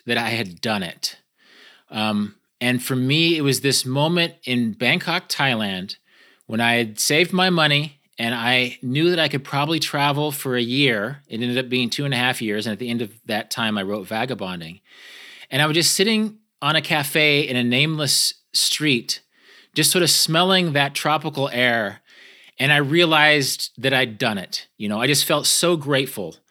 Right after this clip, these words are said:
again, for this very simple moment. Um, it wasn't the top level of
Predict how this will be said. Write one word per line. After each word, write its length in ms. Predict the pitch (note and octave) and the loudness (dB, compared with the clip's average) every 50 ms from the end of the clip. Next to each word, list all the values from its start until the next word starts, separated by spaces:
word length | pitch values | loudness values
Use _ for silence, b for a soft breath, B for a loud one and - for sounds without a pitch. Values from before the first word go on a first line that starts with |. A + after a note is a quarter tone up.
| b b b b b b - | b b b b b b -6
again, 280 | C3 B2+ C#3+ D3+ C#3 | -2 2 2 2 2
for 120 | C#3 D3 D3+ | 2 0 0
this 160 | C#3+ C#3+ C#3 | 0 0 0
very 380 | C#3 B2 D3 D3+ E3+ F3 F3+ D3+ | 0 2 2 4 4 4 4 2
simple 420 | - - - F#3 E3+ D3 D#3 D3 | 2 0 0 0 0 0 0 0
moment. 580 | C#3+ C3+ C3+ C3+ C3 A#2+ G2+ F#2 - - - - _ - | 2 2 2 0 0 -2 -4 -6 -8 -10 -12 -14 _ -8
Um, 220 | G2+ G2+ G2+ G#2+ | -6 -4 -4 -4
it 80 | B2 G#2 | -4 -2
wasn't 520 | A2+ B2+ C3+ C3 C#3 C#3 B2 G#2+ - - B B B B B B B B | 0 2 2 2 2 0 -2 -2 -6 -8 B B B B B B B B
the 100 | - C3 | -4 -4
top 380 | C3 - - D#3 D#3 D#3 D3+ - - | -2 -2 0 0 0 0 -2 -6 -8
level 600 | B2+ C3+ C3 D3 D#3+ D3+ D#3 D3 C3+ C3 C3 B2+ - | -6 0 2 2 2 4 2 2 2 0 0 -2 0
of 500 | C3 C3 C3 B2 A#2 A2+ - - - | 2 2 2 2 0 -4 -8 -8 -10